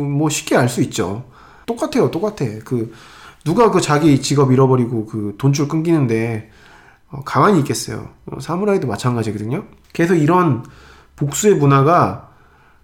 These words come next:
그 일본의 중세, 그러니까 메이지 유신이 일어나기 전이죠. 어, 이때까지만 해도 굉장히 일반적인 것이었고 나쁜 게 절대 아니었어요.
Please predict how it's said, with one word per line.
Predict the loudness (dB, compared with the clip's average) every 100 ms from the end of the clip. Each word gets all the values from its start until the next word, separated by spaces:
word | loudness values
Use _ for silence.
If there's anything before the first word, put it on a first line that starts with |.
| _ -4
그 | 0 2 2 -2 -6
일본의 | 0 2 2 2 2 0
중세, | 2 2 2 0 -2 -8 -20 -20 _ _ _ _ _ -20 _
그러니까 | -6 2 6
메이지 | 6 4 2
유신이 | 2 2 2 2
일어나기 | 2 2 2
전이죠. | 0 -4 -4 -6 -8 -18 _ _ _ _
어, | -12 -12 -6
이때까지만 | 0 0 2 2 4 4 4 4
해도 | 4 4 4 2 0 -16 _ _ _
굉장히 | 2 4 6 6
일반적인 | 6 6 6 6 4 4
것이었고 | 6 6 4 2 0 0 0 2 0 -12 _ -8
나쁜 | -6 -6 0 4 6
게 | 6
절대 | 4 4 2
아니었어요. | 2 0 -4 -10